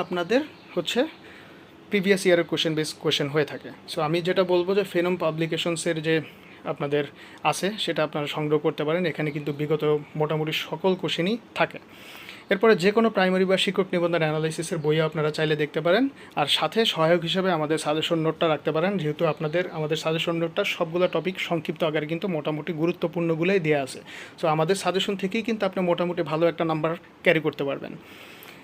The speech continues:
এরপরে আসেন বিশেষ দ্রষ্টব্যতে আমি একটু বলছি, এখানে আমি আমার ব্যক্তিগত উপলব্ধি থেকে সাজেশনটা দিয়েছি, কারো মতামত নাও হতে পারে, আমার সাথে মিলতে পারে, অপ্রয়োজনীয় মনে হতে পারে, কারো কাছে ভালো লাগলে বা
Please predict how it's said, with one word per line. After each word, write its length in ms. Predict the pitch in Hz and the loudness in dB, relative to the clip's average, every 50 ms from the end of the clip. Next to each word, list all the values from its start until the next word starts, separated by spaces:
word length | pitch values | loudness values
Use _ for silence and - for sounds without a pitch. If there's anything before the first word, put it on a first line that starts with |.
| - - 196 | 2 2 2
এরপরে 220 | 214 - 240 247 233 202 | 4 6 6 6 6 4
আসেন 200 | - - 180 170 185 196 - - - - 165 | 4 4 2 2 2 -4 -8 -14 -10 -6 -2
বিশেষ 180 | 175 - 202 180 | 2 4 4 4
দ্রষ্টব্যতে 440 | 175 185 185 - 190 180 185 190 190 202 | 4 0 2 0 -2 0 0 0 2 2
আমি 80 | 185 180 165 | 2 2 0
একটু 100 | 160 - 160 151 | 0 0 0 0
বলছি, 220 | 160 151 - - 254 254 233 - - 180 | 0 0 0 0 2 2 2 2 0 -2
এখানে 280 | 165 - 214 240 220 180 156 160 - - 165 | -2 2 2 2 2 2 0 -2 -2 0 2
আমি 120 | 175 185 190 190 | 4 4 4 4
আমার 140 | 190 190 175 147 151 | 4 2 0 2 2
ব্যক্তিগত 420 | 190 185 - - 233 208 226 208 202 196 | 0 0 2 -4 0 2 2 4 4 4
উপলব্ধি 320 | 165 165 160 165 160 165 160 180 | 4 4 2 2 0 0 -2 -2
থেকে 120 | 170 180 175 - | -2 -4 -2 -2
সাজেশনটা 400 | 160 151 156 - 170 156 151 147 147 | -4 -4 -2 -4 -4 -4 -4 -4 -2
দিয়েছি, 220 | 151 156 151 - 220 214 - | -4 -4 -4 -4 -6 -4 -4
কারো 160 | 160 151 151 147 147 | -2 -2 -2 0 -2
মতামত 340 | 151 147 - 160 160 156 160 156 151 | -2 -2 -2 -2 -2 -4 -4 -2 0
নাও 140 | 156 165 185 202 202 - - - - | 2 2 2 0 -2 -10 -18 -16 0
হতে 180 | - 180 170 175 151 | 0 2 2 4 2
পারে, 120 | 160 160 156 147 | 2 0 0 0
আমার 140 | 151 147 - | 0 -2 -2
সাথে 140 | - 151 165 156 | -2 -2 -2 -2
মিলতে 180 | 160 151 160 143 147 | 0 0 0 -2 2
পারে, 120 | 147 160 226 - - - - - - - - | 2 2 2 0 -4 -16 -20 -20 -6 0 0
অপ্রয়োজনীয় 400 | 185 180 185 185 170 180 170 170 165 | 2 4 2 2 2 2 2 2 2
মনে 120 | 160 160 147 | 2 2 2
হতে 140 | 147 143 151 143 | 0 -2 -2 -2
পারে, 120 | 147 147 175 180 - | 0 0 0 2 2
কারো 140 | 165 156 156 151 | 0 0 0 0
কাছে 140 | 160 151 165 143 147 | -2 -4 -4 -4 -2
ভালো 120 | 151 156 160 160 | 0 0 0 0
লাগলে 220 | 160 156 156 170 175 170 | 0 0 0 0 0 0
বা 80 | 165 | 0